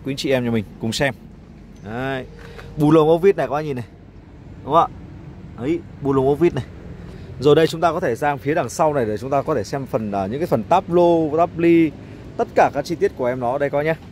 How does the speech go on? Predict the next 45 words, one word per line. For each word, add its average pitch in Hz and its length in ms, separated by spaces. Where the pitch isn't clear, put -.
Đây 135 140
nữa. 139 120
Nói 208 100
chung 226 160
là 185 140
nói 160 240
về, 185 180
nói 151 200
về 180 140
dòng 139 360
Altis 196 340
thì, 156 140
à, 127 180
nó 123 400
là 175 220
phân 165 200
khúc 220 220
trên, 190 300
à, 139 240
của 139 220
Vios 190 320
và 147 200
nó 139 120
là 170 140
phân 151 220
khúc 185 220
dưới 160 280
của 180 160
dòng 127 220
Camry 165 440
coi 147 140
nhá. 185 140
Nó 139 160
là 160 120
tầng 131 240
giữa. 196 360
Đây, 151 120
có 139 60
nhìn 160 180
phần 156 120
này 143 60
bọc 131 160
da 165 180
hết 208 160
này. 165 100